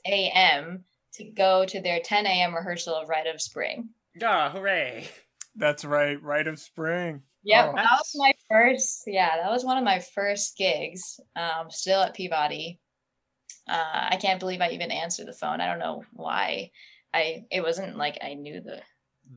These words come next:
Speaker 4: That
Speaker 1: the caller I D or anything. <laughs> And yeah, I, that was, that was one of the most exhilarating moments, if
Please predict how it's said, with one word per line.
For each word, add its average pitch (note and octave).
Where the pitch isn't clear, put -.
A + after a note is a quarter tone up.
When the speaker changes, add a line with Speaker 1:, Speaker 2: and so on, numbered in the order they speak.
Speaker 4:
That C#3+
Speaker 1:
the -
caller F3
I D3+
D G#3+
or E3
anything. G#3+
<laughs> -
And G3+
yeah, G#3
I, F#3
that F#3
was, G3
that F#3
was G#3
one F3
of E3
the D#3+
most E3
exhilarating E3
moments, D3+
if -